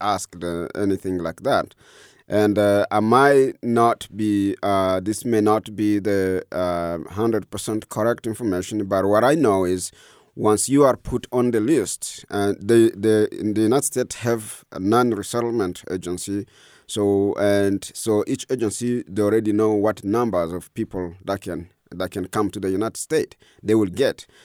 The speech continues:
And, uh, so when I came here, so I was ju-, I d-, I wasn't know where I was going, so I was just told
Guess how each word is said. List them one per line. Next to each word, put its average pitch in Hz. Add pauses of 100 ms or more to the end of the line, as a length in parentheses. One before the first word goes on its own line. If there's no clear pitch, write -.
(280)
And, 104
uh, 101
so 104
when 107
I 131
came 147
here, 104
so 101
I 107
was 104
ju-, 101
I 101
d-, 95
I -
wasn't 104
know 110
where 95
I 87
was 85
going, 82
so 87
I 85
was 87
just 92
told 92